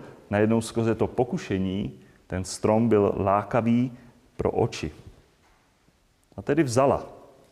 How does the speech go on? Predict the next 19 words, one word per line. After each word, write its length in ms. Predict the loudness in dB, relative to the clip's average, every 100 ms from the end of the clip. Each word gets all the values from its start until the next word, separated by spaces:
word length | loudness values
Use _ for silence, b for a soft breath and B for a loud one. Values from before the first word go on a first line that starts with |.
| b b b b
z 100 | -4
Bohem 240 | 0 2 4
zakázaného 640 | 4 2 4 4 4 4
ovoce 360 | 4 2 4 2
a 60 |
pak 200 | 4 2
dala 200 | 4 4
samozřejmě 480 | 2 -2 0 2 4
i 60 | 4
Adamovi. 440 | 4 4 2 0 B B B -2
A 100 | 2
on 200 | 4 4
jedl 280 | 4 4 2
a 60 |
skrze 360 | 0 -2 0 2
žádost, 680 | 2 4 4 2 0 -10 B B B B
skrze 300 | -10 -4 0
to 120 | 0 2
vnější, 840 | 4 4 2 -2 -6 -6 -20